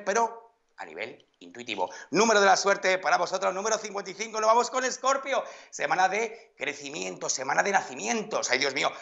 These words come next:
todo lo que queréis quedaros embarazados o embarazadas, Escorpio, es el momento. Y sobre todo, atraer el dinero y la abundancia. Así que venga,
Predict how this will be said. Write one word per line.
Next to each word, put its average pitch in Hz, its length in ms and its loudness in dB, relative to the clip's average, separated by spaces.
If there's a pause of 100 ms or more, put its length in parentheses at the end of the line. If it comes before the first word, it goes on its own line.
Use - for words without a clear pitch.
(120)
todo 160 140 -2
lo 190 80 2
que 190 100 -4
queréis 131 220 -2
quedaros 120 300 2
embarazados 117 560 2
o - 20 -8
embarazadas, 110 460 2
Escorpio, 151 520 -4
es 185 260 2
el 214 100 -2
momento. 147 380 -4
Y 110 60 -10
sobre 127 260 -2
todo, 175 200 4
atraer 147 320 4
el 190 140 0
dinero 160 260 -2
y - 20 0
la 226 80 6
abundancia. 170 380 0
Así 175 160 -8
que 175 80 0
venga, 180 340 2